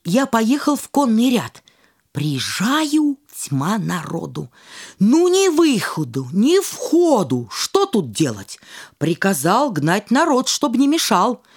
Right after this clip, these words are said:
Так и сталось, царь Надежа, и поехал я. И что же? Предо мною конный ряд.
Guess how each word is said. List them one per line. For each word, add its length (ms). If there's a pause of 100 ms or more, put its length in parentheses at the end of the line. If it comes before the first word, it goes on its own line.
(560)
Так 260
и 40
сталось, 600
царь 260
Надежа, 600 (260)
и 160
поехал 680
я. 280 (200)
И 100
что 400
же? 240 (840)
Предо 320
мною 500
конный 640
ряд. 380